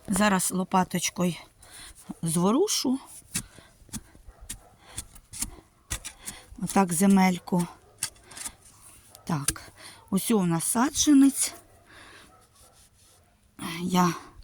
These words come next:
обрізала листочки, підрізала верхівочку. Це, як, може, я казала, що, е, жовта малинка.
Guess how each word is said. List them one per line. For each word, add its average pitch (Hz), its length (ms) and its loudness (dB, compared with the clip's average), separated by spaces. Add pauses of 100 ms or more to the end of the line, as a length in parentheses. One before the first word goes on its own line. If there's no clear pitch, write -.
(560)
обрізала 170 720 6 (440)
листочки, 208 720 4
підрізала 160 760 4 (360)
верхівочку. 240 1000 4 (1200)
Це, 196 220 4
як, 185 160 2
може, 180 220 4
я 170 80 4
казала, 170 420 2
що, 165 360 0
е, 160 300 0
жовта 165 800 2
малинка. 233 920 4